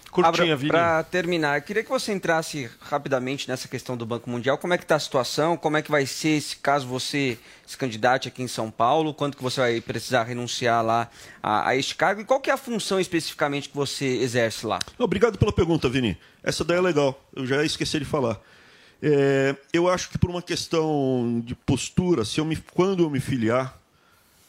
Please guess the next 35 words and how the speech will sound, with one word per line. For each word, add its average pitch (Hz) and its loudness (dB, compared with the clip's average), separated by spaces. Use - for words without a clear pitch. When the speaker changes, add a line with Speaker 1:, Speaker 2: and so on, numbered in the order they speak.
Speaker 3:
se - -2
eu 175 4
me 165 -2
filiar 127 0
e - -4
quando 147 -2
eu 139 0
me 131 2
filiar 110 2
ao 98 2
partido 104 0
do, 95 2
do 92 0
Brasil 98 0
trinta 95 -4
e 90 0
cinco, - -4
eu 120 2
vou 123 4
renunciar. 143 0
Então 156 -2
teria 165 2
que - -10
ser, 170 0
provavelmente, 139 0
eu 110 0
devo 117 2
estar 120 0
renunciando 113 0
aí, 101 2
creio 117 0
que - -6
eu 90 -4
vou 107 2
renunciar 101 0